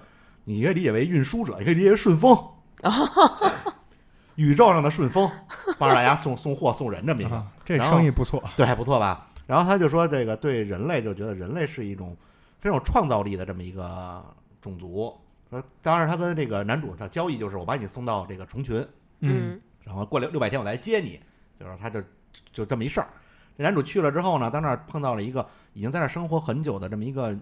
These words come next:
Speaker 1: 女博士，应该是。
Speaker 3: 哎。
Speaker 1: 这女博士向地球发了很多关于重群的这个信息。
Speaker 3: 嗯。
Speaker 1: 她说：“我来呀，就是为了控制这些虫群，因为这虫子它们是一个个体，没有意识，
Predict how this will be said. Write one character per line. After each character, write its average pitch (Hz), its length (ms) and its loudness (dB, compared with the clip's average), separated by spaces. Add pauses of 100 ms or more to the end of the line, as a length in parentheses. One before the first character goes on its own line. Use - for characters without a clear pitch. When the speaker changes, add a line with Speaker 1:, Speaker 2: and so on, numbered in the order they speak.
(120)
Speaker 1:
女 110 460 -6
博 101 280 -6
士， 202 300 0
应 90 100 -12
该 85 160 -14
是。 87 220 -16
Speaker 3:
哎。 123 380 -2 (180)
Speaker 1:
这 131 80 -12
女 120 100 -8
博 107 220 -6
士 156 260 -6
向 127 220 -4
地 135 100 -10
球 110 140 -8
发 143 220 -4
了 120 80 -4
很 113 160 -10
多 110 100 -6
关 127 160 -6
于 135 80 -6
重 123 260 -8
群 104 220 -8
的 123 100 -8
这 117 140 -10
个 101 180 -16
信 113 240 -10
息。 165 360 -12
Speaker 3:
嗯。 120 400 2
Speaker 1:
她 120 80 -8
说 123 80 -2
：“我 101 80 -2
来 95 220 -2
呀， 117 200 0
就 110 140 -8
是 98 140 -6
为 98 180 -6
了 87 180 -12 (640)
控 170 260 4
制 95 80 -6
这 85 60 -12
些 92 80 -12
虫 90 220 -14
群， - 120 -18 (280)
因 143 80 -10
为 202 80 -4
这 170 40 -6
虫 120 280 -8
子 147 120 0
它 139 80 -4
们 143 160 -2
是 117 200 -6
一 113 100 -6
个 135 240 0 (380)
个 185 160 2
体， 92 160 -4
没 135 80 0
有 127 100 -2
意 156 180 -8
识， - 220 -16